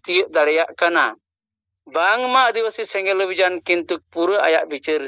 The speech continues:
ᱡᱚᱛᱚ ᱡᱟᱭᱜᱟ ᱨᱮᱜᱮ ᱦᱟᱹᱴᱤᱧ ᱠᱟᱱᱟ। ᱮᱠᱥᱚ ᱡᱚᱱ ᱨᱮ ᱢᱟᱛᱨᱚ ᱫᱚᱥ ᱯᱟᱸᱪ ᱡᱚᱱ ᱦᱚᱭᱛᱳ ᱵᱤᱨᱳধ ᱫᱟᱲᱮᱭᱟᱜᱼᱟ ᱠᱚ,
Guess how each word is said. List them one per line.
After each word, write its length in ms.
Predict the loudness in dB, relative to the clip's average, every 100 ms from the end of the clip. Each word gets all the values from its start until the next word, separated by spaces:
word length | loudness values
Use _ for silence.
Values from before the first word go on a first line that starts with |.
| -12 _
ᱡᱚᱛᱚ 300 | -4 -2 -2
ᱡᱟᱭᱜᱟ 340 | 0 0 2 2
ᱨᱮᱜᱮ 200 | 0 -2 -4
ᱦᱟᱹᱴᱤᱧ 440 | -8 -10 -10 -10 -4
ᱠᱟᱱᱟ। 280 | -2 0 0 -4 _ _ _ _ _ _ _ _
ᱮᱠᱥᱚ 360 | -2 -2 2 2
ᱡᱚᱱ 200 | 4 4 4
ᱨᱮ 100 | 2
ᱢᱟᱛᱨᱚ 340 | 0 -2 -8
ᱫᱚᱥ 200 | -4 -4
ᱯᱟᱸᱪ 180 | 0 -2 -2
ᱡᱚᱱ 200 | -8 -6
ᱦᱚᱭᱛᱳ 340 | -8 -6 -4 -4 -4 _ _ _ _ _ _ _ _ _ _ _
ᱵᱤᱨᱳধ 240 | -4 -2 0
ᱫᱟᱲᱮᱭᱟᱜᱼᱟ 380 | 0 2 0 -2
ᱠᱚ, 120 | -6